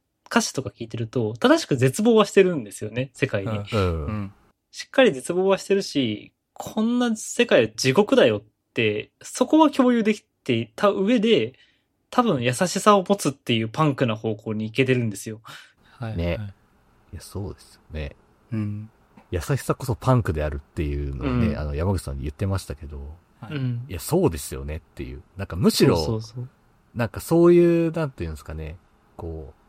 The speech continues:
Speaker 3: 今までそれをロックとか、なんか、
Speaker 1: うん。
Speaker 3: ヒップホップとかやってたと思うんですけど、
Speaker 2: はい。
Speaker 1: うん。
Speaker 3: 今逆にちょっと、あれ？みたいな感じで使われること多いじゃないですか。
Speaker 1: はい。
Speaker 2: はい。
Speaker 1: うん、うん、うん、うん。
Speaker 2: はい。
Speaker 3: なんか、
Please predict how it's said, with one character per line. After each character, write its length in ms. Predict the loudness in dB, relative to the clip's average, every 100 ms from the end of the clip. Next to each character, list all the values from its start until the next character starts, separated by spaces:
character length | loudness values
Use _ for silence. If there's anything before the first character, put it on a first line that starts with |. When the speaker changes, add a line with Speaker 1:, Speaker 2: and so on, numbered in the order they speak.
| _ _ _ _ -6
Speaker 3:
今 200 | 2 4
ま 80 | 4
で 60 |
そ 140 | 0 0
れ 60 |
を 100 | 2
ロ 160 | 4 2
ッ 60 | 2
ク 120 | -4 -4
と 120 | -6
か、 380 | -4 -6 -6 -10
な 80 | -12
ん 20 |
か、 140 | -14 -12 -4
Speaker 1:
う 80 | -2
ん。 320 | -2 -4 -8 _ _
Speaker 3:
ヒ 120 | -4
ッ 40 | -4 2
プ 80 | 4
ホ 80 | 4
ッ 40 |
プ 160 | 0 -6
と 80 |
か 160 | -4 -2
や 160 | -2 -2
っ 60 |
て 120 | -2
た 100 | -4
と 100 | -4
思 140 | -8 -8
う 40 |
ん 60 | -10
で 80 | -14
す 100 | -12
け 80 |
ど、 180 | -10 -10
Speaker 2:
は 140 | -8 -10
い。 60 | -12 _ _
Speaker 1:
う 40 | -8
ん。 280 | -6 -6 -10 _ -2
Speaker 3:
今 200 | -2 0 -2
逆 240 | 0 2
に 120 | 0
ち 120 | 0
ょ 40 | 0
っ 40 |
と、 200 | 0 -6 -6 _ _ _ -4
あ 140 | 2 2
れ？ 120 | 0 -4
み 120 | -6
た 100 | -4
い 80 | -6
な 280 | -10 -12 -18 _
感 160 | -2 0
じ 80 | 0
で 40 |
使 160 | 2 4
わ 80 | 4
れ 80 |
る 40 | 4
こ 80 | 0
と 100 | -4
多 280 | 0 2 4
い 120 | 2
じ 80 | 2
ゃ 40 | -8
な 60 |
い 60 | -12
で 60 | -12
す 80 | -6
か。 60 |
Speaker 1:
は 160 | -2 -2
い。 40 |
Speaker 2:
は 280 | -4 -6 -6
い。 80 | -4
Speaker 1:
う 40 | -6
ん、 20 |
う 20 | -6
ん、 20 |
う 40 |
ん、 80 | -4
う 20 | -4
ん。 40 |
Speaker 2:
は 100 | -4
い。 100 | -4 -6 -6 -10 _ _ _ -8
Speaker 3:
な 100 | -6
ん 20 |
か、 80 | -6